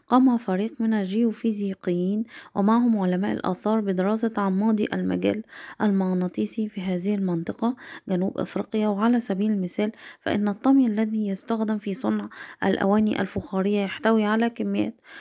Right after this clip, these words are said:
صغيرة من معادن مغناطيسية مثل المغنيطايت، وعندما يسخن الطمي لصنع وعاء فإن معادنه المغناطيسية تفقد مغناطيسيتها،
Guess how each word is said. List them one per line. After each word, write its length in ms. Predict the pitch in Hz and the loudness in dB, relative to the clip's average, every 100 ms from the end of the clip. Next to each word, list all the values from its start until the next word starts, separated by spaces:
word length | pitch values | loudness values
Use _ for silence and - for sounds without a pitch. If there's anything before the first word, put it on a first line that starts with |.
| - | -8
صغيرة 440 | - 208 220 208 | 0 4 4 2
من 200 | 202 196 | 2 0
معادن 460 | 196 196 226 214 202 | 0 2 2 2 0
مغناطيسية 760 | 208 220 214 202 196 - 151 - _ - - | 2 2 0 0 -4 -4 -6 -8 _ -20 -4
مثل 220 | 233 233 220 | 0 2 2
المغنيطايت، 1080 | - 185 185 180 175 175 - 202 214 240 - - - - | 2 0 0 0 -2 -2 -2 2 2 0 -6 -20 -16 -2
وعندما 840 | 196 190 190 - 185 190 247 240 | 0 2 2 0 0 2 2 4
يسخن 500 | 220 220 254 247 214 | 2 0 -2 -2 -2
الطمي 420 | 185 - 214 214 | -2 -2 0 0
لصنع 420 | 185 180 220 214 180 | 0 -2 0 -2 -2
وعاء 340 | 170 190 - - - - | -4 -4 -4 -8 -20 -12
فإن 360 | - - 208 196 | -4 0 2 2
معادنه 640 | 190 185 185 240 240 - | 2 0 2 4 4 0
المغناطيسية 840 | 185 220 226 214 - 190 214 220 220 - - | 0 0 0 0 -2 -4 0 0 0 -12 -10
تفقد 380 | - 262 - 226 | -4 -4 0 0
مغناطيسيتها، 1000 | 208 220 220 208 202 - 156 - - - | 2 4 2 0 -4 -6 -8 -8 -10 -16